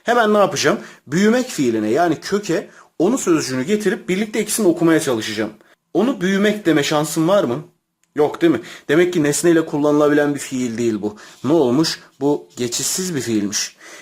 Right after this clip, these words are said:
Eki aldıktan sonraki haline bakalım bir de. Onu büyütmek, evet oluyor. Üstelik cümlede bir nesnesi de var zaten. Bu geçişsiz iken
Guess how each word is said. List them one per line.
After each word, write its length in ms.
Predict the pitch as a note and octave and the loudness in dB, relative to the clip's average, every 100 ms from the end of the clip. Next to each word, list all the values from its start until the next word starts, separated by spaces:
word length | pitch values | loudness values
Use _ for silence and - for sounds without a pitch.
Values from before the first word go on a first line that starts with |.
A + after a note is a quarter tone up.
| - G#3 | -4 -2
Eki 220 | - B3 | 0 2
aldıktan 420 | G#3+ G#3 - B3+ | 2 0 -2 0
sonraki 400 | - A3 A3 A3+ | 0 0 2 0
haline 460 | F#3 F#3 F#3 G3+ F#3 | 0 2 2 2 2
bakalım 400 | D3+ C#3 B2 A#2 | 2 0 0 -2
bir 80 | |
de. 220 | C3 G3 - - _ _ | -2 -6 -10 -20 _ _
Onu 280 | E3+ B3 G3+ | 0 0 0
büyütmek, 720 | F3+ C#3+ C#3 D3+ F3 - - _ _ | -4 -4 -2 -2 -2 -10 -18 _ _
evet 280 | C#3 C3+ C#3 D3+ | -4 -2 -2 2
oluyor. 380 | D#3+ F#3 D3 F3+ - - | 4 6 4 0 -12 -12
Üstelik 240 | C#3+ C#3 | -10 -8
cümlede 360 | C#3 C#3+ D3 D3 | -2 2 2 2
bir 60 | |
nesnesi 400 | C#3 C#3 D#3 - | 0 0 -2 0
de 100 | D#3+ | 0
var 160 | C#3+ F#3 | 2 0
zaten. 420 | E3 C#3+ B2 B2 - - _ | 0 -4 -4 -6 -8 -20 _
Bu 300 | D#3+ G#3 - C3 | -2 -2 -2 0
geçişsiz 600 | E3+ F3 - - B3+ - | 0 2 -2 -2 -2 -2
iken 460 | G#3 G3+ D#3 G#3+ | -4 0 0 0